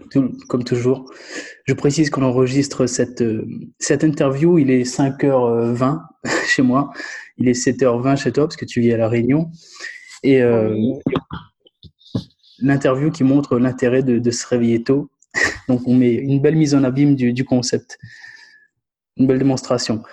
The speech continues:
Speaker 1: Alors ce matin, euh, je voulais t'interviewer parce que tu as relevé mon, mon challenge, mon défi de vingt, de se réveiller plus tôt, vingt-huit jours, de construire un matin taillé sur, sur soi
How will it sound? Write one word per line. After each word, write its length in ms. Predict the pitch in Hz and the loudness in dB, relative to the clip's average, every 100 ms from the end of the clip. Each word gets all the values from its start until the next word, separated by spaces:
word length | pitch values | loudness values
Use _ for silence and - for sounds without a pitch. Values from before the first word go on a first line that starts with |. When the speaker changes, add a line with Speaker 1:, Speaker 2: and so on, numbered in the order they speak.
| - 131 | -6 0
Speaker 1:
Alors 240 | 127 - | 0 0
ce 80 | 147 | 0
matin, 560 | 143 143 160 160 151 135 | 0 2 4 4 4 0
euh, 580 | 127 120 117 120 113 | 0 -2 -2 -2 -2
je 80 | 117 | -2
voulais 220 | 120 123 | -2 -2
t'interviewer 640 | 120 113 113 110 113 113 147 | -2 -4 -4 -4 -2 -2 -2
parce 220 | 131 - | -4 -6
que 360 | - 117 113 110 120 - - _ _ - | -4 -2 -2 -4 -4 -6 -12 _ _ -4
tu 120 | 135 | -2
as 60 | |
relevé 300 | 113 131 131 | 0 0 2
mon, 340 | 131 127 120 117 | 0 0 0 0
mon 160 | 120 | 0
challenge, 520 | 117 123 120 160 160 - | 0 0 2 0 -2 -2
mon 160 | 117 120 | 0 2
défi 380 | 120 - 131 | 0 -2 -2
de 80 | 139 | 0
vingt, 220 | 120 110 | 0 -4
de 120 | 117 117 | -4 -6
se 160 | - | -4
réveiller 300 | 120 117 117 117 | -2 0 0 -2
plus 160 | - 143 | -2 2
tôt, 160 | 143 | 2
vingt-huit 340 | 135 123 - 120 | 2 -2 -2 -2
jours, 300 | 120 131 - _ _ _ _ - | 0 0 -2 _ _ _ _ -6
de 80 | 120 | -4
construire 580 | 120 127 - 147 139 135 | -2 -4 0 0 0 0
un 60 | |
matin 340 | 127 120 127 123 | -2 0 -2 -2
taillé 420 | 127 120 123 123 | -2 0 0 -2
sur, 540 | - - 113 - - - - | -6 -4 -2 -2 -8 -14 -14
sur 240 | - - | -12 -8
soi 340 | - 135 160 | -2 -2 -4